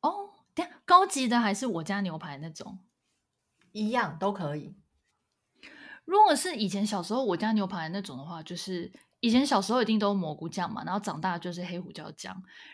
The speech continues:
Speaker 1: 然后现在如果你是去比较高级的牛排餐厅，
Speaker 2: 嗯。
Speaker 1: 它不会附这些嘛，就是只有盐啊，
Speaker 2: 嗯。
Speaker 1: 或辣根酱，酱。
Speaker 2: 嗯。
Speaker 1: 然后，
Speaker 2: 嗯。
Speaker 1: 对，就有的会比较 fancy 一点，再多加两三样。如果这，这些我都可以吃欸。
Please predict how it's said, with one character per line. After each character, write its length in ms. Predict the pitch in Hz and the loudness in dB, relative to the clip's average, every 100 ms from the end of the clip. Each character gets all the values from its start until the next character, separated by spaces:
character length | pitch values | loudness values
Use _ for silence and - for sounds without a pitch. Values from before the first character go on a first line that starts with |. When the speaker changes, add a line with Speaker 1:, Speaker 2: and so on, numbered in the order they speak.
| - | -4
Speaker 1:
然 140 | 202 214 | 2 6
后 120 | 311 | 6
现 220 | 302 294 | 4 2
在 100 | 277 | 4
如 140 | 226 | 6
果 100 | 220 | 4
你 80 | 170 | 2
是 140 | 160 214 | -2 -4
去 180 | 226 | -4
比 200 | 196 - | -8 -8
较 180 | 151 202 | -4 -4
高 240 | 190 175 185 | 0 0 0
级 160 | 180 | -4
的 100 | 151 | -8
牛 140 | 151 160 | -8 -8
排 160 | 180 | -8
餐 160 | 175 180 | -8 -4
厅， 120 | 196 | -2
Speaker 2:
嗯。 20 | |
Speaker 1:
它 80 | 214 | 0
不 140 | 220 180 | 0 -2
会 100 | 185 | -2
附 220 | 185 175 | -4 -8
这 120 | 165 | -10
些 220 | 156 156 | -12 -12
嘛， 180 | 156 - | -10 -12
就 180 | 160 233 | -6 -4
是 120 | 226 | -4
只 120 | 214 | -2
有 160 | 202 170 | 0 0
盐 340 | 160 165 175 | -2 -4 -4
啊， 120 | 180 185 | -2 -2
Speaker 2:
嗯。 40 | |
Speaker 1:
或 140 | 185 | -2
辣 200 | 202 196 | 0 0
根 320 | 156 156 156 170 | -2 -6 -8 -8
酱， 180 | - - _ _ _ | -12 -18 _ _ _
酱。 400 | - 202 143 190 - | -4 -4 -4 -10 -14
Speaker 2:
嗯。 220 | 185 160 160 - | -10 -10 -10 -12
Speaker 1:
然 140 | 180 180 | -8 -6
后， 800 | 196 208 202 185 175 - 151 - - - | -2 -2 0 -2 -4 -8 -12 -16 -20 -20
Speaker 2:
嗯。 60 | 214 | -2
Speaker 1:
对， 140 | 277 | 0
就 120 | - 330 - | 2 0 2
有 200 | 214 202 | 4 6
的 160 | 220 | 4
会 120 | 247 339 | 4 2
比 140 | 175 | 2
较 100 | 214 | 0
fancy 420 | 226 214 220 - | 2 2 2 2
一 120 | 170 | -2
点， 160 | 196 160 | -2 -4
再 100 | 180 | -6
多 220 | 196 170 | -2 -4
加 200 | 165 156 | -2 -4
两 180 | 151 139 | -4 -8
三 180 | 139 147 | -12 -10
样。 180 | 160 170 | -8 -4
如 120 | 262 | 0
果 260 | 277 - _ | 0 0 _
这， 160 | - 415 | -2 -2
这 140 | 415 415 | 2 2
些 160 | 381 | 2
我 160 | 349 196 | 2 2
都 180 | 185 208 | 2 0
可 240 | - 147 | -2 -6
以 260 | 156 147 - _ | -6 -6 -12 _
吃 420 | - - - 131 123 | -6 -4 -6 -10 -18
欸。 160 | - | -20